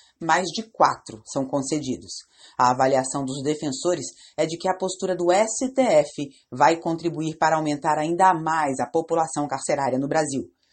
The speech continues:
Segundo o Ministério da Justiça, em dois mil e dezesseis, a população carcerária era de mais de setecentos e vinte e seis mil presos, quarenta por cento deles presos provisórios, ou seja,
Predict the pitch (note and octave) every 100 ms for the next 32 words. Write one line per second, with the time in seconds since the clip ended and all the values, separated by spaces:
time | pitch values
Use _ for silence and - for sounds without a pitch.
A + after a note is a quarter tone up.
0 | _ _ - C3+ C#3+ C#3+ C#3 C3 D3+ D3
1 | C3+ B2+ - F3 E3 C3 - _ F3+ G#3
2 | G#3+ E3 D#3 D3+ D3 F3 - F3+ - -
3 | - F#3+ G3+ G3 F#3 - F3 E3 E3+ D#3
4 | D#3 D#3 D#3+ D3+ E3+ D#3 D3 C#3+ D3 -
5 | D#3 - - F#3+ F3+ F3 F3 E3+ F#3 E3+
6 | E3 E3+ D3+ D3+ D3+ C#3 C#3 B2 A2+ -
7 | - _ _ E3 C#3+ F3 F3 E3 - E3+
8 | E3+ E3 E3 E3+ - - _ _ A#3 B3
9 | A#3+ A3 - C4+ G#3+ C#3 A#2 F#2+ - -
10 | - D#3 - B2+ A2